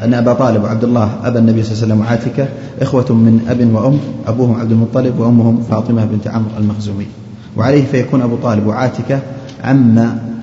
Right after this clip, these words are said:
وعمة ش-، وعم-، عمًا وعمة شقيقين للرسول صلى الله عليه وسلم.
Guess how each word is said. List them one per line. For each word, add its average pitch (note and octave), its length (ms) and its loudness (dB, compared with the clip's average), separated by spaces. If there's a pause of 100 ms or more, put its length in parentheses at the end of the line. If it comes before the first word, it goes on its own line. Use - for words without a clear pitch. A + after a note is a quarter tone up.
(160)
وعمة A#2 500 2
ش-، - 120 -6
وعم-، A#2 840 -2
عمًا A2+ 480 2
وعمة A2+ 440 2
شقيقين A#2 500 0
للرسول A2+ 500 0
صلى A2+ 200 -2
الله A2 160 0
عليه G2+ 140 -2
وسلم. G2+ 320 -4